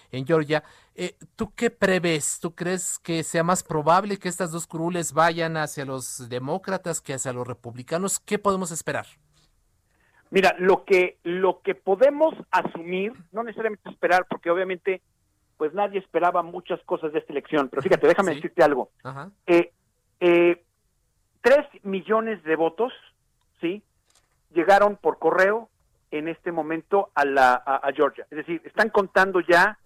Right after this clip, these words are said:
Speaker 2: votos que se enviaron por adelantado. Acuérdense que en este país se permite hacer eso.
Speaker 1: Así es.
Speaker 2: ¿Sí? La mayoría de los votos que se mandan por adelantado, ¿sí? Eh,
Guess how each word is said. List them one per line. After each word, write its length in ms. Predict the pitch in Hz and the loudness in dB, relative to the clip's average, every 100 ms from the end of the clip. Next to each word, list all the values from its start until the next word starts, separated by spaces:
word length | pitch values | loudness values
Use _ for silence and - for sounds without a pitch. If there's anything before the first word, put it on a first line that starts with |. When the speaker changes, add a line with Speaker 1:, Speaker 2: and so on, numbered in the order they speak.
| _ _ _ _ | _ _ _ _
Speaker 2:
votos 340 | 202 196 220 - | 0 2 -4 -4
que 100 | 165 | -14
se 120 | - | -12
enviaron 380 | 151 151 180 185 | -12 -2 0 0
por 180 | - 156 | 0 2
adelantado. 540 | 156 170 180 - 233 196 | 2 0 -2 2 4 4
Acuérdense 340 | - 175 185 | 0 -8 -10
que 80 | 160 | -12
en 60 | |
este 180 | 160 - | -12 -6
país 240 | - 156 - | -2 -2 -2
se 80 | 180 | -6
permite 560 | - 160 185 226 - 151 | 2 2 2 -4 -2 -4
hacer 240 | - 120 | -4 -18
eso. 180 | _ _ _ | _ _ _
Speaker 1:
Así 300 | 120 - 110 | -14 -12 -16
es. 220 | 143 - _ | -16 -18 _
Speaker 2:
¿Sí? 200 | 190 214 - _ _ _ _ | -8 -8 -12 _ _ _ _
La 160 | - 196 | 2 4
mayoría 420 | 208 208 240 320 | 4 2 0 -2
de 100 | 330 | -2
los 180 | 254 180 | -4 -2
votos 300 | 196 202 202 - | -4 -4 -8 -18
que 80 | 175 | -16
se 120 | 170 | -6
mandan 320 | 180 185 180 | -6 -6 -8
por 180 | 151 151 | -4 -2
adelantado, 760 | 143 139 135 - 160 135 151 - _ _ _ _ | -2 -4 -4 2 2 2 -6 -10 _ _ _ _
¿sí? 280 | 170 165 185 _ _ _ _ _ | -8 -8 -10 _ _ _ _ _
Eh, 300 | 165 160 170 | 2 2 0